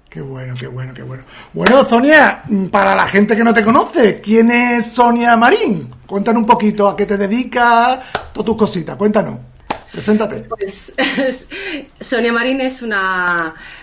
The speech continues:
Speaker 2: profesora online de baile flamenco,
Speaker 1: Ujú.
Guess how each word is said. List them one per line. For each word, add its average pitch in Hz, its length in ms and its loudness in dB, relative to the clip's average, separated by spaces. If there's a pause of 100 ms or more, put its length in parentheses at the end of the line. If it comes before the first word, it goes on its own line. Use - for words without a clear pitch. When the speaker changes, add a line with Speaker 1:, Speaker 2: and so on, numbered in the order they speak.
(100)
Speaker 2:
profesora 208 1000 -6
online 214 400 -10
de 214 60 -12
baile 185 240 -12
flamenco, 254 540 -14 (540)
Speaker 1:
Ujú. 127 280 -14